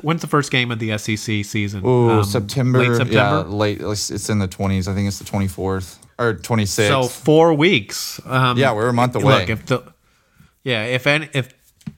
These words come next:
Speaker 1: we've learned anything from now, the world can change a lot in four weeks. Now,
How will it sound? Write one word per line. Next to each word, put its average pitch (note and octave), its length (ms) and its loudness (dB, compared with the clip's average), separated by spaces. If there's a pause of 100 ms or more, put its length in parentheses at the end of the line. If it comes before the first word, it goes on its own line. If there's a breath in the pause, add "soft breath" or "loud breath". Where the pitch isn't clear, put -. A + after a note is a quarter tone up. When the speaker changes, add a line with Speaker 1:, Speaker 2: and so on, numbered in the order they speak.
(100)
Speaker 1:
we've C#3+ 300 0
learned D#3 240 4
anything C3+ 540 0
from A2 180 -4
now, A2+ 460 -2 (400)
the C#3 320 -10
world C#3+ 340 0
can A2+ 160 -4
change C3 460 -2
a A2+ 40 -2
lot A2+ 300 2
in G#2 120 -8
four A#2 300 -2
weeks. A#2+ 400 -2
Now, A2+ 360 -4